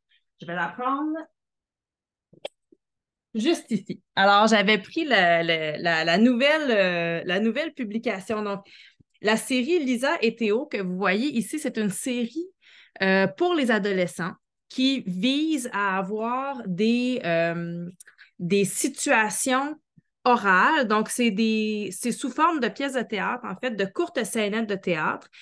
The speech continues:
qu'on va amener les jeunes à discuter entre eux. Vous avez plusieurs thématiques. Ici, on a par exemple Amis pour la vie, la bande de Lisa et Théo, on va avoir Dans la communauté, donc toutes sortes de thématiques qui vont être traitées, toujours avec les mêmes personnages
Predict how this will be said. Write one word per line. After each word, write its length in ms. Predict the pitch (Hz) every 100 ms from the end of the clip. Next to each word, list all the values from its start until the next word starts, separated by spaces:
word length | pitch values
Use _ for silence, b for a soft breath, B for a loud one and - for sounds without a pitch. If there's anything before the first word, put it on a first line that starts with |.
| B B -
qu'on 180 | 226 208
va 140 | 247
amener 400 | 277 214 214 277
les 160 | 247 196
jeunes 340 | 220 247 277 208
à 120 | 190
discuter 560 | 170 180 - - 269 208
entre 340 | 202 175 -
eux. 100 | 180 B B B -
Vous 160 | 196
avez 400 | 220 214 269 - -
plusieurs 560 | 294 311 262 254 254
thématiques. 680 | 240 196 175 - - - - 185 B B
Ici, 260 | 220 190 302
on 140 | 254 226
a 80 |
par 140 | 226 208
exemple 340 | 185 214 233 -
Amis 260 | 196 202
pour 180 | 196 185
la 180 | 196 214
vie, 440 | 214 269 302 320 -
la 180 | 208
bande 280 | 185 202 214
de 80 | 208
Lisa 420 | 190 175 165 151
et 140 | 151 -
Théo, 520 | 262 277 294 302 311
on 120 | - 185
va 160 | 175
avoir 320 | 175 190 202
Dans 160 | 180 190
la 100 | 180
communauté, 680 | 180 175 170 180 196 202 277
donc 180 | 226 190
toutes 160 | 277
sortes 140 | 349 262
de 40 |
thématiques 540 | 226 214 185 185 269 -
qui 120 | 202
vont 160 | 185
être 380 | 175 185 - -
traitées, 460 | - 202 175 262 - B B B _
toujours 300 | 302 294 359
avec 240 | 269 226
les 100 | 233
mêmes 220 | 220 247
personnages 540 | 240 220 233 214 233